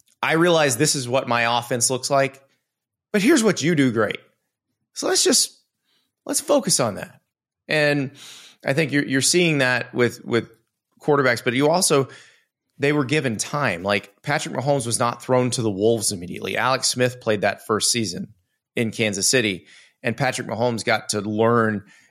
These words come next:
And, and there's certain things that you've got to learn coming out of some of these offenses,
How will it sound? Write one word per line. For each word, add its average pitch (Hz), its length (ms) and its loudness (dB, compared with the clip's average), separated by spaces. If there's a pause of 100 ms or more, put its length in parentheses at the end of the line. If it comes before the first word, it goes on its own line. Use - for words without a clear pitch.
(120)
And, 117 200 -2
and 139 220 0
there's 165 180 0
certain 214 300 -2
things 143 240 0
that - 160 -6
you've 139 140 -2
got 139 160 2
to 120 60 0
learn 165 300 0
coming 147 300 -2
out 131 120 2
of 120 60 0
some 135 140 0
of - 20 -2
these 113 140 -4
offenses, 120 680 -2